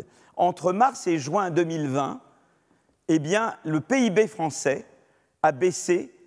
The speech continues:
de trente-cinq pour cent. Les émissions de C O deux, elles ont baissé de huit pour cent. Alors, C'est vrai qu'on dit, si on baissait de huit pour cent chaque année, on pourrait atteindre les objectifs.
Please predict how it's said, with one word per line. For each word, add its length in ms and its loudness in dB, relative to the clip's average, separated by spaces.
de 80 -4
trente-cinq 580 -4
pour 200 -10
cent. 220 -12
Les 240 0
émissions 420 0
de 40 -2
C 220 0
O 140 2
deux, 440 -2
elles 220 -2
ont 60 0
baissé 320 -2
de 100 0
huit 200 0
pour 240 -6
cent. 220 -8
Alors, 260 0
C'est 80 -4
vrai 140 2
qu'on 160 -4
dit, 180 0
si 160 -4
on 80 2
baissait 300 0
de 40 -4
huit 100 -4
pour 140 -4
cent 140 -2
chaque 200 -2
année, 140 -2
on 120 -4
pourrait 240 0
atteindre 280 -2
les 120 -2
objectifs. 420 -6